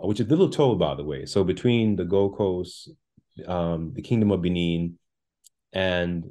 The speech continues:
later on the Congo, Angola region, and Sao Tome and, and Principe, particularly Sao Tome,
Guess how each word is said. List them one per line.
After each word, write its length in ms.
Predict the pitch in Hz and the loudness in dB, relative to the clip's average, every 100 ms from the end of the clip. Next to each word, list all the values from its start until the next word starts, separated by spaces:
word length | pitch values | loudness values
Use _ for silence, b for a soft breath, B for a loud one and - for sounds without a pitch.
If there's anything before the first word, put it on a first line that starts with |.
| - 85 85 - | -12 -10 -8 0
later 260 | 98 101 | 2 4
on 240 | 92 90 82 | 2 -2 -2
the 60 | |
Congo, 500 | - 104 98 92 90 | -4 -4 0 0 0
Angola 420 | 87 87 90 87 80 | -2 -2 0 -2 -4
region, 480 | 85 82 82 82 b b b b - | -6 -4 -6 -8 b b b b -2
and 280 | 101 98 90 | 0 0 0
Sao 260 | 101 87 | 2 2
Tome 500 | 85 90 87 82 82 - | 0 -2 0 -2 -4 -10
and, 300 | 87 85 82 | -6 -6 -6
and 200 | 87 85 | -8 -8
Principe, 480 | - 95 87 - 85 | -6 -6 -4 -4 -6
particularly 300 | - - 104 | -2 -2 -2
Sao 220 | - 85 | 0 -2
Tome, 420 | 82 85 82 82 | -2 -4 -4 -6